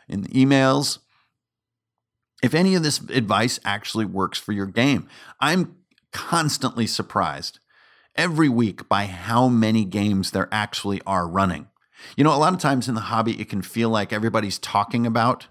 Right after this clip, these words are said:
D and D or playing R P Gs, and maybe five percent of them are actually playing in ongoing games. Uh,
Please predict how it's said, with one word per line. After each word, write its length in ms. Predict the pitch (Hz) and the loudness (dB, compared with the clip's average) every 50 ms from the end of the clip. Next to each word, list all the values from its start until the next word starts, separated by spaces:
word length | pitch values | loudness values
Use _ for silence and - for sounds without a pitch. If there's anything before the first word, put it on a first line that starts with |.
| _ | _
D 160 | - 107 113 113 | -6 -2 -2 0
and 100 | 113 113 | 0 0
D 240 | 117 117 123 123 - - | 0 -2 -4 -6 -8 -10
or 120 | - - | -10 -8
playing 320 | - - 107 101 101 98 | -6 -4 -2 -2 0 0
R 120 | 101 101 98 | -2 -2 -4
P 140 | - 101 95 | -4 -6 -8
Gs, 400 | 78 95 92 98 113 117 113 - - - - - _ _ | -6 -6 -6 -6 -6 -8 -10 -14 -20 -20 -20 -20 _ _
and 440 | - 95 95 95 95 95 92 78 - - | -4 -2 0 2 2 0 0 -2 -4 -4
maybe 380 | 101 101 107 110 107 107 104 95 | -2 0 2 2 2 0 -2 -4
five 460 | - - 101 98 101 104 101 - - | -4 -4 -2 -2 0 -2 -4 -6 -6
percent 480 | - 104 - - - 98 107 110 - 117 - _ - | -6 -6 -4 -2 -2 -2 -2 -4 -6 -10 -12 _ -6
of 280 | 98 98 92 90 90 95 | -4 -4 -4 -6 -4 -4
them 200 | 101 101 101 101 | -2 -2 -2 -2
are 140 | 90 87 | -2 -4
actually 560 | 87 90 92 - - - - 104 95 90 87 82 | -4 -4 -6 -6 -8 -8 -6 -4 -4 -4 -6 -8
playing 420 | - - 92 85 87 92 95 95 | -8 -8 -6 -4 -4 -4 -4 -4
in 140 | 87 85 87 | -6 -6 -4
ongoing 500 | 82 90 92 95 90 87 87 87 90 82 | -4 -2 -2 -2 -4 -6 -6 -6 -6 -4
games. 380 | - 92 95 101 104 - - - - - - _ _ _ _ _ _ _ _ | -4 -2 0 0 0 -2 -4 -10 -20 -20 -20 _ _ _ _ _ _ _ _
Uh, 200 | - 113 120 113 | -6 -6 -6 -6